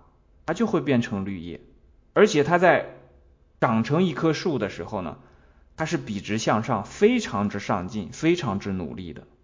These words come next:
你完全见不到它之前在泥土当中的那个样子。而且这个时候呢，我们要看一下，比方说这个树的根呢，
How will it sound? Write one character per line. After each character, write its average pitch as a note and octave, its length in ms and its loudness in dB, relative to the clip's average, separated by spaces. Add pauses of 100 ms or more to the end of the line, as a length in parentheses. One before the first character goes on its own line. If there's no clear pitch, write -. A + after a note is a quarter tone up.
(300)
你 B2+ 120 2
完 C#3 300 8
全 D3 240 6
见 D3+ 200 2
不 C3 60 2
到 B2+ 140 6
它 B2 140 -2
之 C#3+ 200 -8
前 G#2+ 280 -4
在 B2 140 2
泥 B2+ 280 4
土 G#2+ 200 -4
当 G2+ 220 0
中 G2+ 160 -4
的 F2 200 -6 (540)
那 A2 100 -2
个 G2 80 -8
样 F#2+ 280 -2
子。 - 140 -20 (460)
而 F#3+ 80 4
且 F3 120 4
这 A3+ 120 0
个 E3 100 6
时 B2+ 160 0
候 C3 160 4
呢， A2+ 240 0 (340)
我 A#2 100 -4
们 C3+ 440 2
要 C3 140 0
看 B2+ 240 0
一 - 20 -4
下， A2 260 -4 (320)
比 A2 100 -8
方 A#2+ 200 0
说 B2 140 -4
这 B2+ 100 -4
个 A#2 100 0
树 C3 240 -6
的 A2 100 -2
根 C3+ 320 0
呢， - 220 -6